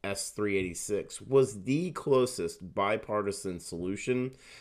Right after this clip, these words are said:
to clear the green card backlog that we've ever seen, and it died a very painful death at the end of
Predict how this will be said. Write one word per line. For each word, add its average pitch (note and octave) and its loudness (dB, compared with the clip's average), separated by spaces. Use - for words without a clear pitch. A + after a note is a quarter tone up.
to A#2 -2
clear D3 4
the C#3 8
green G2 0
card E2+ -2
backlog D#2+ -4
that F2 -2
we've F#2+ -4
ever A#2 2
seen, G2 -4
and A#2 6
it B2+ 6
died G#2+ 2
a G#2 2
very G#2 2
painful E2+ -6
death C2+ -10
at E2 -10
the E2 -4
end E2+ -4
of C2+ -8